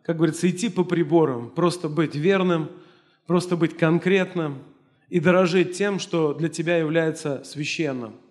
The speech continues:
чем, что на самом деле дорого для тебя. И это был такой сезон, и когда мне Бог это показал, Он мне сказал: «Смотри, что я сделаю.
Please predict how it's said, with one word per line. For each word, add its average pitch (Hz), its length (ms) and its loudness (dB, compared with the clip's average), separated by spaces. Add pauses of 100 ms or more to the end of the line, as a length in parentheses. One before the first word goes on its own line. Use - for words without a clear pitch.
(140)
чем, 156 300 -4 (200)
что - 200 -4
на 160 80 4
самом 170 260 0
деле 147 220 2
дорого 135 420 2
для 113 140 -6
тебя. - 320 -12 (680)
И 151 140 0
это 208 200 6
был 208 200 4
такой 190 260 4
сезон, 190 640 0 (760)
и 170 260 -6
когда 170 320 -8
мне 190 160 -4
Бог 190 240 0
это 180 160 -4
показал, 180 800 0
Он 175 140 2
мне 175 100 2
сказал: 170 320 2
«Смотри, 170 340 0
что 175 200 -2
я 156 80 2
сделаю. 127 480 -2